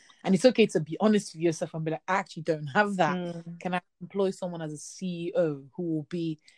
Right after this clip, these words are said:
Speaker 1: you know, who would basically run my business for me?"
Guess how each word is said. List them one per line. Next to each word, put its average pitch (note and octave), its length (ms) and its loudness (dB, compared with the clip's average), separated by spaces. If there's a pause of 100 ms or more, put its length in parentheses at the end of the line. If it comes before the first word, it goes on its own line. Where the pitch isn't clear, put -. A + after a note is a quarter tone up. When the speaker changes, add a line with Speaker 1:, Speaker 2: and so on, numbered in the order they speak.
(180)
Speaker 1:
you E3 140 -2
know, D3+ 220 -2
who G#3 140 0
would F3 200 2 (120)
basically E3 480 0
run D3+ 320 0
my C#3+ 140 -2
business D#3+ 440 0
for C#3+ 240 -4
me?" C#3 300 -10